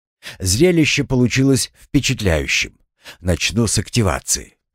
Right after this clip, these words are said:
До этого момента я упражнялся в скорости плетения и никогда не применял заклинания. Как только я закончил последнее движение и сделал активирующий жест, моё видение мира изменилось.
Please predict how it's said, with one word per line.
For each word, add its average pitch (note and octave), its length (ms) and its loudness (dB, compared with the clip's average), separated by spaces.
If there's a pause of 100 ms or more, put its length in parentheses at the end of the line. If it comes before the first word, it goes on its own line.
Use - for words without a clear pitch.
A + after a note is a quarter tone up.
(180)
До E2+ 180 0
этого G2+ 460 0
момента B2 500 0
я A#2+ 180 2
упражнялся A#2+ 680 -2
в - 60 -2
скорости C3+ 500 0
плетения A2 680 0 (220)
и E3+ 100 2
никогда D3 480 2
не D#3+ 140 2
применял B2+ 500 0
заклинания. G#2 800 -2 (480)
Как E2+ 200 -4
только E2 300 -2
я D#2+ 180 2
закончил E2 520 -2
последнее F2+ 600 0
движение B2+ 680 2 (120)
и C#3+ 120 0
сделал C#3 560 2
активирующий G#2+ 920 0
жест, D3 420 0 (260)
моё F2 480 2
видение D2+ 640 -2
мира C3+ 460 2 (220)
изменилось. A#2 840 -2